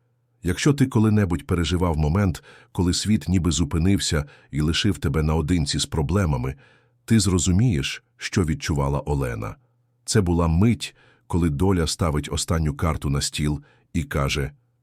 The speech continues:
«Твій хід». Коли людина відчайдушна, кожна дрібниця стає питанням життя і смерті. Вода, яку ти п'єш,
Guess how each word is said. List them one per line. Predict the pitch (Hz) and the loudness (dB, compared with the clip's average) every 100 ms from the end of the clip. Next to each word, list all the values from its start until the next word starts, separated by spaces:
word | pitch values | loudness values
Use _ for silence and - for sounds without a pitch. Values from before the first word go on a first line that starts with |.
| _ | _
«Твій | - 80 73 | -4 -2 -2
хід». | - 71 - - _ _ _ - | -4 -6 -6 -14 _ _ _ 0
Коли | 123 165 | 2 4
людина | 131 104 107 90 | 4 4 4 4
відчайдушна, | 90 - 80 90 135 - 82 - _ _ _ | 0 0 0 2 0 0 -4 -6 _ _ _
кожна | - 160 139 127 | 0 2 4 4
дрібниця | 92 98 85 117 - 117 | 4 0 2 2 2 -2
стає | - 104 95 107 | -2 0 0 0
питанням | 104 - 104 107 107 95 | 0 0 2 4 2 2
життя | 95 - - 67 | 2 0 -2 -2
і | 69 | -2
смерті. | - 80 57 - - - _ _ _ _ _ _ | -2 -2 -2 -8 -12 -14 _ _ _ _ _ _
Вода, | 92 110 151 | 2 4 4
яку | 120 - 76 | 2 0 -4
ти | 76 | -4
п'єш, | 71 69 - | -2 -4 -4